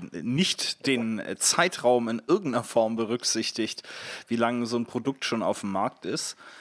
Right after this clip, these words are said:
Ähm, dann ist es durchaus so, dass, äh, denke ich, höherpreisige Produkte wie zum Beispiel das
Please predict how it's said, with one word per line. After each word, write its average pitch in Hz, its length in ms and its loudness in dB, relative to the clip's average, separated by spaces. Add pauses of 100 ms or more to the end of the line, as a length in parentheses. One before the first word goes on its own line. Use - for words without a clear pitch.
(220)
Ähm, 104 440 0
dann 117 160 4
ist 123 160 -2
es 117 100 -4
durchaus 131 380 2
so, 120 160 -2
dass, 113 460 0
äh, 67 380 -6
denke 107 260 -4
ich, - 120 -6
höherpreisige 123 1120 2
Produkte 117 480 -4
wie 113 100 -4
zum 107 200 -6
Beispiel 104 260 -4
das - 160 -4